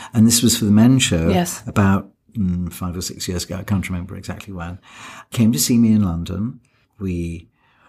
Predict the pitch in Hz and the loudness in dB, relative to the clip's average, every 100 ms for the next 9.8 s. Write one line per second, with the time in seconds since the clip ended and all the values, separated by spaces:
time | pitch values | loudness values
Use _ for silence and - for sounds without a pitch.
0 | _ - 131 113 - - 87 87 113 - | _ -8 -6 -6 -6 -6 -4 -4 -4 0
1 | 127 120 - - - 165 151 - 175 113 | 0 0 -6 -20 0 2 4 4 4 4
2 | 113 120 - 156 147 131 123 - 107 104 | 0 -2 2 2 4 4 2 0 0 2
3 | 156 170 117 - 127 131 127 110 101 - | 4 2 0 0 2 2 2 0 0 0
4 | 104 101 95 90 85 - _ - 381 117 | 2 0 -2 -6 -8 -14 _ -8 0 2
5 | 117 113 113 110 101 104 104 104 85 - | 2 2 0 2 2 -2 -4 -4 -4 -2
6 | 110 95 78 95 _ - - - - - | -2 -2 -4 -10 _ -20 -20 -10 -6 0
7 | 135 - 113 110 113 90 85 107 - - | 0 2 2 2 2 0 0 -2 -4 -4
8 | 101 95 95 98 107 123 131 98 92 113 | -2 0 -2 0 0 0 0 -2 -2 -8
9 | - 98 90 104 127 139 90 92 | -8 -6 -2 0 0 0 -2 -4